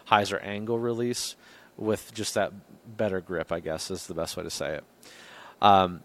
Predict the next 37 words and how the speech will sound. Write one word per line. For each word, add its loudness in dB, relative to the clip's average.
and 2
hyzer 2
backhand. -4
Uh, 8
Sting 0
only -2
went 2
about 4
two -4
fifty -4
for 0
me, -2
and, -4
uh, 6
the 0
jackalope 6
was 0
still 2
going 0
about 2
two -2
eighty, -2
two -8
ninety -4
on -2
an -10
anhyzer -4
line -2
for -8
me. -4
Um, 4
the 2
Sting 2
was 2
a 2
little 6
difficult 4